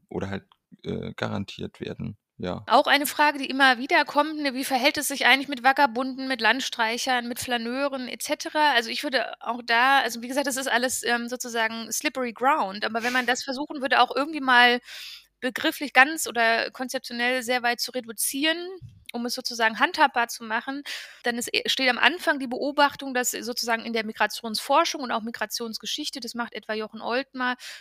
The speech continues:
Speaker 2: Nomadismus immer gefasst wird als eine Subkategorie von Migration und das ist dann
Speaker 1: Mhm.
Speaker 2: irgendwie Migration aufgrund von Erwerbstätigkeit oder was auch immer. Und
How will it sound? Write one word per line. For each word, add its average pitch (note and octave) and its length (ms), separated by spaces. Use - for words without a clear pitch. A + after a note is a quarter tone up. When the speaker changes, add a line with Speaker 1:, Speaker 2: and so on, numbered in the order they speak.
Speaker 2:
Nomadismus A3+ 560
immer C#4 240
gefasst C#4 380
wird - 100
als A3+ 140
eine A3+ 160
Subkategorie A3+ 800
von A3 200
Migration G3+ 760
und G3 80
das F#3+ 120
ist G#3+ 160
dann G#3 100
Speaker 1:
Mhm. - 40
Speaker 2:
irgendwie - 320
Migration G#3 560
aufgrund G3 440
von G3 460
Erwerbstätigkeit G3 1080
oder F#3+ 240
was F#3+ 160
auch - 120
immer. F3+ 260
Und B3 380